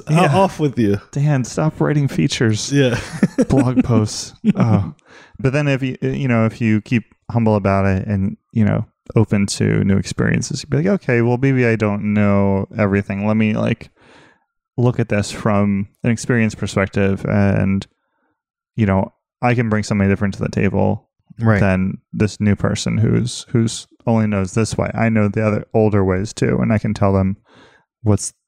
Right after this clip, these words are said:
Speaker 1: the best of both or what have you."
Speaker 2: Yeah, and I think the,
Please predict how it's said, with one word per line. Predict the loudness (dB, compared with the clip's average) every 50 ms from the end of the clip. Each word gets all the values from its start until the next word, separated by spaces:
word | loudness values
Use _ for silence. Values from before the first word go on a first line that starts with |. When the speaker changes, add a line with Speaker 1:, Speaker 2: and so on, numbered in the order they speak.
| -6 -4
Speaker 1:
the | -2
best | 0 0 0 -2 -2 -4
of | -4 -2 0
both | 0 0 2 0 -2 -4 -6 -6
or | -4 -4 -6 -8 _ _ _ _ _ _ -20 -20 -20 -20 -20 _ _ -4
what | -4 -2 -2
have | 0 -2 -2 -4
you." | -4 -8 -10 _ _ _ _ _ _ _ _ -4
Speaker 2:
Yeah, | -2 0 0 0 2
and | 2 2
I | 2
think | 0 0 -4 -4 -2
the, | 0 2 2 2 2 0 -2